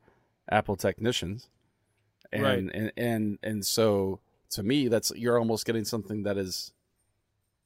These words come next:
Speaker 1: that you could project to be more reliable necessarily than one that, you know, that, that's brand new out of the box the first
Speaker 2: True.
Speaker 1: time.
Speaker 2: Very true. Uh, so Samsung
Speaker 1: For
Speaker 2: uses
Speaker 1: less.
Speaker 2: a hundred and thirty-two point quality inspection. Uh, so they check,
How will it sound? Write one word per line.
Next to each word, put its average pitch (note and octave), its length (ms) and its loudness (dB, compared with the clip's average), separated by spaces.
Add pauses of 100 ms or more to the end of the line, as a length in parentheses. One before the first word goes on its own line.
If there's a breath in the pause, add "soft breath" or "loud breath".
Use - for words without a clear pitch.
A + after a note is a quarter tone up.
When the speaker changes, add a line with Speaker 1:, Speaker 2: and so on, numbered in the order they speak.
(160)
Speaker 1:
that - 200 -6
you A2+ 80 -2
could G2 160 -4
project G2 320 0
to F2 60 -12
be F#2 240 -2 (460)
more G2 420 2
reliable G2+ 680 4 (100)
necessarily G2+ 680 0
than G2 200 -2
one G2 220 0
that, - 120 -4
you G#2 120 0
know, F#2+ 140 2
that, F#2+ 280 -2
that's G2+ 180 0
brand G#2 280 2
new G2 120 2
out F#2+ 100 2
of E2+ 80 -4
the F2+ 60 -6
box - 460 -4 (180)
the F2+ 80 -6
first D#3 200 -2
Speaker 2:
True. A#3 100 4
Speaker 1:
time. - 220 -4 (420)
Speaker 2:
Very E3 220 2
true. B3 260 -4 (340 loud breath)
Uh, E3 300 8
so F3+ 180 -2
Samsung G3+ 480 0
Speaker 1:
For - 80 2
Speaker 2:
uses F#2 60 4
Speaker 1:
less. - 160 6
Speaker 2:
a D3 100 4
hundred G#3+ 400 0
and G3 140 -4
thirty-two G3 580 -4
point F3 380 -4
quality D3+ 440 0
inspection. C3 720 -6 (420 soft breath)
Uh, B2+ 280 2
so C#3 180 -2
they C#3 160 -4
check, D3+ 400 0